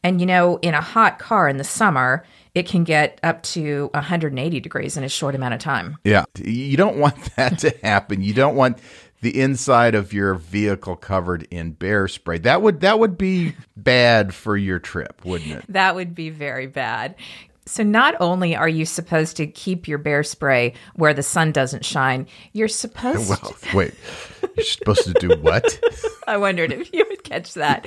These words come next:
Speaker 1: <laughs> Keep it out of the direct sun. You should absolutely have it enclosed in something else.
Speaker 2: And one of the things we've started doing, we have a small lunchbox-sized cooler.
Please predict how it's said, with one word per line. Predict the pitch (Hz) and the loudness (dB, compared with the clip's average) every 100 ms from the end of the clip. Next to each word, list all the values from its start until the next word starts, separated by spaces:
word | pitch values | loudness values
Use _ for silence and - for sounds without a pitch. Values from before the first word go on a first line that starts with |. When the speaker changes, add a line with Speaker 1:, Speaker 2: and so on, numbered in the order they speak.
| - - - | -8 -6 0
Speaker 1:
<laughs> | 285 - - - 359 - - 370 - - 659 740 - 339 - - - 392 - 453 392 359 349 - | 0 2 0 2 0 2 0 -2 -6 -4 0 0 0 -4 -4 -6 -6 -8 -6 -6 -4 -6 -6 -6
Keep | 220 220 | -4 0
it | 220 185 | 0 4
out | 170 190 190 | 4 4 2
of | 175 175 | -2 -2
the | 175 | -2
direct | 165 160 156 | 2 2 0
sun. | - 190 185 185 - - | -2 -2 -2 -6 -14 -8
You | 180 220 | -4 -4
should | 233 - - 240 262 - 143 | -4 -6 -2 0 0 -2 0
absolutely | 151 165 - 170 170 151 156 147 147 _ | 0 0 -4 -2 -2 -2 -2 -2 -4 _
have | - - 165 175 | -8 0 2 2
it | 175 | -2
enclosed | 160 151 - 139 143 - - | -4 -6 -2 -2 -2 -6 -8
in | 151 143 147 | -6 -4 -4
something | - 131 127 104 | -4 -4 -4 -6
else. | - - - - _ _ - | -6 -8 -14 -14 _ _ -2
Speaker 2:
And | 95 101 | 0 4
one | 135 | 4
of | 143 | 4
the | 113 | 2
things | 113 98 87 | 2 -2 0
we've | 95 165 165 | 0 0 -2
started | - 139 120 101 | 0 2 2 0
doing, | 92 95 90 - - - - | -2 -2 -4 -8 -20 -20 -12
we | - 240 | -2 0
have | 196 170 156 131 | 0 -4 -4 -2
a | 101 92 | -4 -6
small | - - 117 127 123 117 - | -6 -2 2 6 6 4 -2
lunchbox-sized | - 95 101 135 135 - 127 117 107 - - 110 107 104 98 - | -8 -2 2 2 0 -2 2 4 2 -2 -2 2 4 2 0 -6
cooler. | - 107 92 76 - | -2 0 0 -4 -10